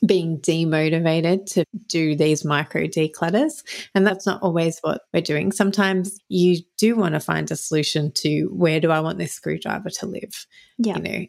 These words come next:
Speaker 1: and then you can be problem solving for that problem. And then that maybe it is like, "Oh,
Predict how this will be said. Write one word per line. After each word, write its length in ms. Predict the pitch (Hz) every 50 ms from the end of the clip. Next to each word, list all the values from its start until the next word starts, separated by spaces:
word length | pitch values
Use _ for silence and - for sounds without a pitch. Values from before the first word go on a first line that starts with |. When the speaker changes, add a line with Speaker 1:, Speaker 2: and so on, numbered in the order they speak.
| - -
Speaker 1:
and 180 | 170 165 160
then 160 | 160 156 160 156 -
you 160 | 175 170 160
can 240 | - 180 180 170 165
be 180 | 175 175 175
problem 460 | 175 - 180 170 165 165 160 165 165
solving 420 | - - 175 160 156 165 156 156 147
for 180 | - - 151 147
that 420 | 151 160 165 - - - - - - _
problem. 520 | - 156 147 - 160 156 - - 175 - - _ -
And 180 | 170 165 160 160
then 200 | 151 151 151 151
that 160 | - - -
maybe 480 | - 165 151 151 147 - 147 147 147 143 -
it 120 | 156 147
is 240 | 151 151 151 - -
like, 200 | - 156 156 - - -
"Oh, 240 | 220 208 196 -